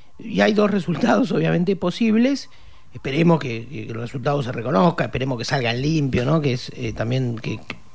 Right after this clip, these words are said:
un, un, un valor eso. En un sistema electoral argentino que para mí funciona muy bien. Eh, ¿cómo te imaginas si gana Massa tu vida? ¿Y cómo te imaginas si gana Milei tu vida?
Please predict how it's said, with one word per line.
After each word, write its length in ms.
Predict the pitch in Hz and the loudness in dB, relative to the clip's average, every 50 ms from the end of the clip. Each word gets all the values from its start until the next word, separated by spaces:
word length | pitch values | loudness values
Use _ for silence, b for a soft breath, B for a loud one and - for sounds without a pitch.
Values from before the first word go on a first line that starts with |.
| - - - - - - - - 196 208 226 220 - - - - | -18 -18 -18 -18 -18 -18 -18 -18 -18 -18 -16 -16 -16 -14 -10 -4
un, 180 | - - 127 | -2 -2 -2
un, 300 | 143 - 147 147 147 143 - | -2 0 0 0 0 0 0
un 120 | - 160 143 | 0 2 2
valor 400 | 131 131 139 143 131 120 143 - - | 2 2 2 2 0 0 -2 -4 -6
eso. 360 | - 117 117 - - 214 208 - B B B B B B B B B B B B - | -6 -6 -4 -2 0 0 -2 -2 B B B B B B B B B B B B 2
En 180 | 147 143 151 | 4 6 6
un 80 | 175 175 | 6 6
sistema 280 | - 175 - 185 175 | 6 6 4 4 4
electoral 280 | 165 156 143 147 147 151 | 4 2 2 2 2 2
argentino 400 | 147 139 151 135 131 156 165 151 | 2 2 0 0 2 4 4 4
que 60 | 135 120 | 2 2
para 140 | 123 117 | 0 0
mí 120 | 123 131 127 | 0 -2 -2
funciona 380 | - - - 139 - 139 120 117 | -4 -4 -4 -2 -2 -2 0 0
muy 220 | 117 123 123 123 | 0 0 2 4
bien. 320 | 135 151 156 151 170 190 - - B B B B B B B B B B B - - | 4 6 6 6 4 2 0 -4 B B B B B B B B B B B 0 4
Eh, 360 | 175 180 185 196 202 190 - - | 6 6 6 6 4 2 0 0
¿cómo 180 | 349 392 440 | 2 2 4
te 80 | 349 320 | 4 4
imaginas 580 | 254 208 170 185 190 160 143 135 - - - - | 2 2 0 0 -4 -4 -4 -6 -8 -10 -14 -16
si 300 | - - - - - 160 | -18 -18 -14 -10 -6 -2
gana 220 | 165 190 196 196 | 0 2 2 2
Massa 360 | 180 190 214 208 - 208 185 | 4 2 2 2 2 -2 -2
tu 100 | 175 143 | -2 -2
vida? 320 | 139 156 170 196 208 175 - - | -4 -2 -2 -2 -2 -2 -4 -4
¿Y 60 | 196 | -2
cómo 180 | 175 220 220 208 | 0 2 2 2
te 60 | 196 | 0
imaginas 320 | 180 160 - 170 175 180 | -2 -4 -2 -2 -2 -2
si 80 | - - | -2 -2
gana 200 | 151 165 165 156 | -2 0 0 0
Milei 260 | 143 127 127 139 143 | -2 -2 -4 -4 -6
tu 140 | 131 131 123 | -4 -6 -6
vida? 360 | 113 110 110 113 113 110 - | -6 -6 -6 -8 -8 -10 -14